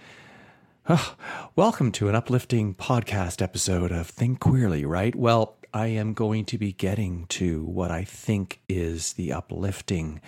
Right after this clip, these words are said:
the thought exercises, and the strategies that we can all employ to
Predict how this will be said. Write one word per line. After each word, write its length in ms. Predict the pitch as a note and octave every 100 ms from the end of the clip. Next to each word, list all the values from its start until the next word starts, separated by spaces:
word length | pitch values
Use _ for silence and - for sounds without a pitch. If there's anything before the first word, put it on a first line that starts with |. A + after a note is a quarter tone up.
| - - - - - _
the 680 | F#2 E2 E2 E2 E2 E2 - _ _ _
thought 340 | - B2 A2+
exercises, 960 | G2+ - G2 - F2 D#2+ D#2+ E2+ D#2+ D2 -
and 380 | E2+ E2 E2+
the 360 | E2+ D#2+ E2 E2
strategies 760 | - - B2+ C#3 G#2+ F2+ D#2 F2
that 140 | F#2
we 100 | F#2+
can 140 | F#2 G2
all 180 | F2
employ 760 | F2+ D#2+ - B2 C#3+ G#2 D2 E2+ - - - - - -
to 640 | - A2+ G2+ G2+ G2 F#2+